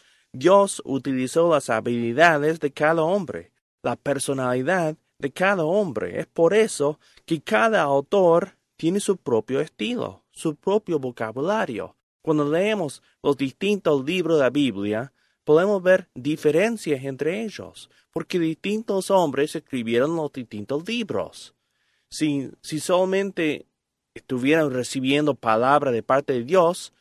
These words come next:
todos sonarían igual. Pero no es así. Es por eso que cada uno de los cuatro evangelios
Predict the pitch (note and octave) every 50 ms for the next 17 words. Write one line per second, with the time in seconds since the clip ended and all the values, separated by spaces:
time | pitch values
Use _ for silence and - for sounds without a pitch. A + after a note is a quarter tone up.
0 | _ _ _ _ _ _ _ - D3+ E3 F3+ F3 - - - C3 A#2+ A2+ A2+ A2
1 | C3 D3+ F#3 F#3 E3+ C3+ A2+ A2 C3 D3 G#3 - - A2 F#2 E2+ - - _ _
2 | _ _ _ _ _ _ _ _ _ _ - C3+ C3 C3 C#3 C#3+ D3 D3 D3 -
3 | - - - - A3 A3+ F3+ - _ _ _ _ _ _ _ _ _ _ _ _
4 | _ _ _ _ _ _ _ _ _ _ _ _ _ _ _ _ _ _ - -
5 | B2+ - _ - A#2 A#2 B2 C#3 D3 C#3+ - - B2+ A2+ G#2+ _ _ _ _ _
6 | _ _ _ _ _ _ - C3+ C3+ B2+ A#2+ A#2 _ _ _ _ _ _ - D3+
7 | D#3 E3 F#3 F3+ E3+ D#3+ D#3+ E3+ E3+ D#3+ C#3 B2 A2+ - _ - - E3+ F3+ F#3+
8 | F3+ - E3+ D#3 D3+ C#3+ C#3 B2+ A#2+ - - - E3+ E3+ D#3 C3+ A2+ G2+ F2+ E2+
9 | E2+ - - - -